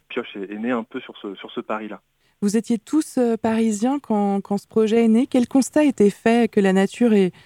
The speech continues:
Speaker 2: aujourd'hui plus éloignée de votre quotidien et pourtant l'urgence, euh, liée à la crise climatique, elle, elle est peut-être plus visible aussi ?
Speaker 1: Oui, complètement. Et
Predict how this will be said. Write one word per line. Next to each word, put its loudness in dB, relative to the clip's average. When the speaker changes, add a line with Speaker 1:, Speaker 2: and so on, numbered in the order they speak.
Speaker 2:
aujourd'hui 2
plus 2
éloignée 4
de -4
votre 2
quotidien 2
et 2
pourtant 2
l'urgence, 2
euh, 0
liée 4
à 4
la 2
crise -2
climatique, -2
elle, 2
elle 0
est 4
peut-être -4
plus 0
visible 2
aussi ? -2
Speaker 1:
Oui, -18
complètement. 0
Et -4